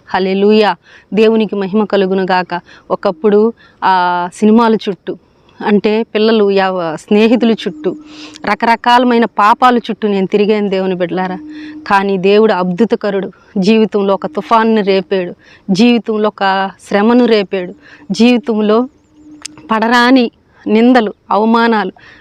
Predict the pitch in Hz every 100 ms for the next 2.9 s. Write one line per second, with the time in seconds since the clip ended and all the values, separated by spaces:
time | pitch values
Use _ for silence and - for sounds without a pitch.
0 | _ - 196 185 - 214 226 226 233 254
1 | 277 - 233 226 247 233 233 240 247 320
2 | - - 208 233 226 214 214 202